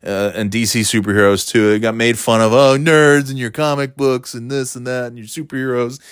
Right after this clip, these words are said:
The same thing with wrestling. "Oh, you know that's fake, right, Dyer?" Yeah, I'm,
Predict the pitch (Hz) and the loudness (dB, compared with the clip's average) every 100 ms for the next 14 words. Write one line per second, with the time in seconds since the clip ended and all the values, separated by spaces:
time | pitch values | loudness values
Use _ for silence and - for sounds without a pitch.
0 | - - 214 226 196 196 196 185 202 208 | -18 -8 -2 0 0 2 2 4 2 2
1 | 113 113 160 151 127 _ - - - 196 | -2 -2 2 2 0 _ -20 -20 -2 2
2 | 208 208 196 165 - - - 214 214 180 | 4 6 4 2 -4 -8 2 4 4 0
3 | 175 156 156 160 175 202 _ 180 165 156 | -4 2 4 4 4 0 _ 2 4 2
4 | 165 180 202 226 _ _ _ _ _ _ | 0 -4 -4 -8 _ _ _ _ _ _
5 | _ _ _ _ 147 196 180 113 - - | _ _ _ _ 0 2 2 0 -4 -4
6 | 165 175 170 165 | -2 -2 -6 -12